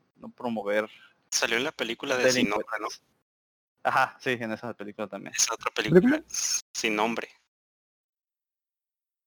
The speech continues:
Speaker 2: Vean.
Speaker 3: No, me suena.
Speaker 1: Tiene, tiene un chorro de películas, ¿eh? Estoy viendo su mi-, filmografía, este.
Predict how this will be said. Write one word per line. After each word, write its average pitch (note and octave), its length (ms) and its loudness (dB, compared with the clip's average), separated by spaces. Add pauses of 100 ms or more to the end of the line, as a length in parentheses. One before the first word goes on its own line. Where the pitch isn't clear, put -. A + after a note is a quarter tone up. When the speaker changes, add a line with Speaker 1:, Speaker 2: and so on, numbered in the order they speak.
(960)
Speaker 2:
Vean. D#3 160 4
Speaker 3:
No, C#3+ 120 2
me A2+ 120 0
suena. C3 200 -2 (420)
Speaker 1:
Tiene, F#3+ 400 2
tiene F3+ 220 0
un G3 100 -4
chorro F3 300 0
de G#2 100 -2
películas, A#2 540 -8
¿eh? F#3 60 -6
Estoy C#3+ 220 -8
viendo C#3+ 140 -6
su C#3+ 140 -16
mi-, B2 120 -6
filmografía, C#3+ 920 -4
este. - 340 -20